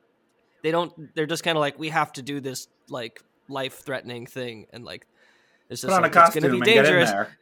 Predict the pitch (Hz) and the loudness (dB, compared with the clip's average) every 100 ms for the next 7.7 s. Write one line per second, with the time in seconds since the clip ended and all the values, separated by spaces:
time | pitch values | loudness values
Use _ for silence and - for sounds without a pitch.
0 | - 175 - - 214 185 202 214 226 233 | -6 -6 -4 0 2 2 2 2 2 -2
1 | 233 254 202 202 202 - _ 175 170 165 | -2 -2 0 0 -2 -8 _ -6 -2 -2
2 | 151 - 143 131 139 139 143 139 127 - | -2 -4 -6 -2 0 0 0 -4 -6 -8
3 | 139 135 131 127 123 262 127 - 196 135 | -10 -8 -6 -4 -4 -6 -6 -8 -6 -4
4 | 170 151 156 156 160 143 160 180 165 147 | -4 -2 -2 0 -2 2 2 2 0 0
5 | 143 135 127 _ _ - 170 147 - 156 | 0 -2 -6 _ _ -6 -4 -4 -2 0
6 | 151 - 151 156 135 139 135 127 - 127 | 0 0 0 0 -2 -6 -6 -8 -12 -14
7 | 117 139 135 123 110 120 117 | -8 -6 -6 -8 -14 -14 -16